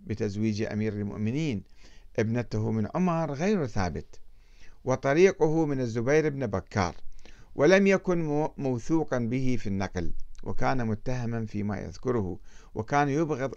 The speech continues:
أمير المؤمنين وغير مأمون فيما يدعيه على بني هاشم، وإنما نشر الحديث زواج أم كلثوم من عمر أثبات أبي محمد الحسن بن يحيى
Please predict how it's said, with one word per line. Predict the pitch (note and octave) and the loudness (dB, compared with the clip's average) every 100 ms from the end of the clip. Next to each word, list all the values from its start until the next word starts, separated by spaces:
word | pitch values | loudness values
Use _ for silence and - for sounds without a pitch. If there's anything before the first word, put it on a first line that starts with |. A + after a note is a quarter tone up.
| - | -4
أمير | - B2 | -2 -2
المؤمنين | G#2 G2+ - F#3+ A2 G2 - - - | -2 -4 -4 -2 0 0 -2 -14 -10
وغير | A#2 C#3 E3+ C#3+ | -2 4 4 4
مأمون | B2+ B2 D3 C#3+ C3 | -2 -4 -4 -4 -6
فيما | - B2 A2 G2+ | -6 -4 -2 -2
يدعيه | G2 G#2+ C3+ B2+ - | -2 -4 -2 -4 -4
على | C#3+ A2+ | -4 -2
بني | A2+ E3+ F#3+ | -2 0 2
هاشم، | C3 G#2+ G2+ F#2+ - - - - - - - - - - | 0 -2 -6 -10 -14 -18 -18 -18 -20 -20 -18 -20 -14 -2
وإنما | C3 D#3 G3+ G3 F3+ | 2 6 8 8 4
نشر | E3 D3+ C3+ | 2 0 -2
الحديث | G#2+ A2+ A#2 A2+ B2 B2 - - - - - | -4 -4 0 0 0 -4 -10 -10 -12 -10 -2
زواج | A#2 B2 G#2+ - - | 4 4 2 -6 -4
أم | G#2+ | -2
كلثوم | - G#2 - G2+ | -2 -2 0 0
من | F#2+ | 0
عمر | A#2 C3 D#3 - - - - - - - - - - - | 0 2 2 -2 -12 -12 -10 -10 -10 -12 -16 -10 -4 0
أثبات | C3 - A2+ D#3 F#3+ F#3+ - F#3 F#3 F3+ - - - - - - | 0 -2 2 6 6 4 2 4 6 4 0 -18 -20 -20 -14 0
أبي | D3+ D#3 F3 E3+ | 2 6 6 6
محمد | C#3+ G#2+ D#3 E3+ E3 D3+ | 4 -2 -2 0 0 -2
الحسن | - A2 C#3+ D3 C#3+ | -4 -4 -4 -4 -4
بن | A#2+ A2 | -2 0
يحيى | A2 C#3 D3 A2+ | 2 0 0 -2